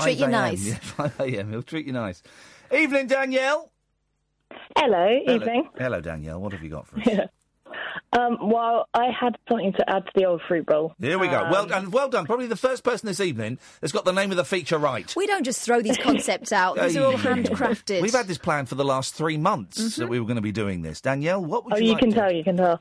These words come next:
Speaker 2: Yeah, thank you. <laughs>
Speaker 3: Um,
Speaker 2: All right, all right. So,
Speaker 3: <laughs>
Speaker 2: all right, no need for sarcasm, love, you know.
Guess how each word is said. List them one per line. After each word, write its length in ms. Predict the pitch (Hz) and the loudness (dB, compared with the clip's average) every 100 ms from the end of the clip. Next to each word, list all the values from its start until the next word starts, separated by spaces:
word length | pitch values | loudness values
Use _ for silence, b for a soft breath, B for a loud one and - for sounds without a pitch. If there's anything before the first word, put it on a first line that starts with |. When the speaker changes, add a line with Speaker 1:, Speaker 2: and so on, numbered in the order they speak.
| - | 0
Speaker 2:
Yeah, 200 | 117 101 | -2 -2
thank 320 | 117 107 - | -4 -6 -4
you. 60 | - | 0
<laughs> 80 | 202 | 2
Speaker 3:
Um, 280 | 196 196 180 | 4 2 0
Speaker 2:
All 60 | |
right, 200 | 107 87 - | -2 -2 -2
all 100 | 226 | 0
right. 240 | - 277 | 2 2
So, 140 | 262 - 240 - | 2 2 0 0
Speaker 3:
<laughs> 60 | |
Speaker 2:
all 60 | 233 | 0
right, 200 | 156 151 | 0 -2
no 100 | 226 | -2
need 140 | 220 160 | -2 -4
for 80 | |
sarcasm, 540 | 151 190 - 117 101 101 | 0 0 0 -2 -2 -4
love, 260 | 110 151 170 | -4 -4 -8
you 80 | |
know. 160 | 180 | -8